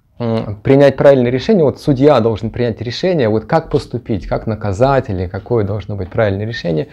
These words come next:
Первое, нужно знать все обстоятельства. Если я знаю, вот, вот столечко, да, вот я захожу, например, а, в алтарную, и смотрю, человек дырявит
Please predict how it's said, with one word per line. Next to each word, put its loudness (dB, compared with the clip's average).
Первое, 6
нужно 0
знать 0
все -2
обстоятельства. -6
Если 4
я 6
знаю, 4
вот, 0
вот 2
столечко, 2
да, 2
вот -8
я -2
захожу, 0
например, -2
а, 0
в 4
алтарную, 4
и -8
смотрю, 4
человек 4
дырявит 6